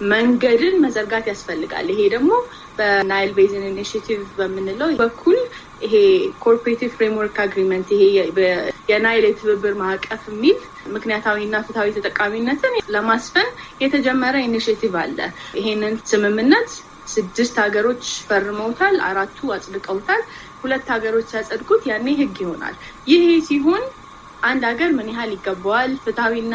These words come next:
ምክንያታዊ የሆነ ተጠቃሚነት ምን ድረስ ነው የሚሉትን ነገሮች ማውራት እንችላለን። ያ ባልሆነበት ሁኔታ ግን አሁን እያወራን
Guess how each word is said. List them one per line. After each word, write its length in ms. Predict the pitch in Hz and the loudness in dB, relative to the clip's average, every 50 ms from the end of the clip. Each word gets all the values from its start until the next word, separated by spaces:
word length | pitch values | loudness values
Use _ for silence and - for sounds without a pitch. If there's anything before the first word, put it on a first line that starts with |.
| 226 | -4
ምክንያታዊ 480 | 220 226 226 - 226 214 220 - 220 214 | -6 -6 -6 -6 -8 -8 -4 -4 -4 -4
የሆነ 220 | 214 214 208 214 214 214 | -2 -4 -4 -6 -8 -8
ተጠቃሚነት 680 | - 214 - 180 - - - 220 233 247 269 330 339 - | -6 -4 -4 -4 -2 -2 -2 -2 0 2 4 4 4 4
ምን 160 | 262 233 226 226 | 0 0 0 0
ድረስ 280 | 220 208 202 233 - - | -2 -2 -4 -6 -4 -6
ነው 140 | 240 220 | -6 -4
የሚሉትን 420 | 220 220 226 226 233 - - 269 262 | -4 -4 -4 -4 -4 -2 -2 0 2
ነገሮች 420 | 277 277 277 - 440 480 466 - - | 2 0 0 2 2 2 2 2 2
ማውራት 380 | - 277 269 247 233 226 226 - | 2 4 4 2 0 -4 -4 -6
እንችላለን። 520 | 202 190 - 196 185 165 170 151 160 - - - - - - - - | -12 -10 -6 -6 -6 -4 -6 -8 -10 -12 -12 -14 -20 -20 -20 -10 -4
ያ 180 | 233 262 294 320 320 311 | 0 2 4 4 2 2
ባልሆነበት 680 | 311 294 294 285 269 277 277 269 269 240 - 247 247 - | 2 0 0 0 0 0 -2 -2 -4 -4 -6 -6 -6 -6
ሁኔታ 340 | - 262 254 247 247 247 262 240 226 233 | -6 -6 -4 -4 -6 -2 -2 -2 -2 -2
ግን 240 | 226 254 269 302 370 466 480 - - - - - - - - | -4 -2 -2 0 -2 -2 -4 -10 -14 -20 -20 -20 -20 -12 -10
አሁን 260 | - 233 240 254 247 | -8 -6 -6 -4 -4
እያወራን 580 | 240 233 233 233 233 233 226 233 247 240 233 | -4 -2 0 0 0 0 -2 -2 -4 -4 -4